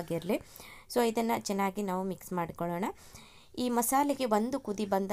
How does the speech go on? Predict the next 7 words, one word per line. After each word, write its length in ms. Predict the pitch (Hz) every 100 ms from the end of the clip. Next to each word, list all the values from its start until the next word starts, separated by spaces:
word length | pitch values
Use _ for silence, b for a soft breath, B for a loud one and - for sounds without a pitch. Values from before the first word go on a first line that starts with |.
| 196
ನಂತರ 280 | 180 170 262 220 190 202
ನಾವಿದರಲ್ಲಿ 640 | 196 196 190 185 180 185 185 - 190
ಮೊಟ್ಟೆಯನ್ನು 500 | 185 - 208 180 196 -
ಸೇರಿಸ್ಕೊಳ್ಳೋಣ. 560 | 180 - - 165 165 165 160 - - - - - - - _ - - - - - - - - - - _ - 285
ಈ 20 | 285
ಮಸಾಲೆಯನ್ನು 680 | 262 277 269 262 240 220 254 196 226
ಚೆನ್ನಾಗಿ 420 | 220 214 208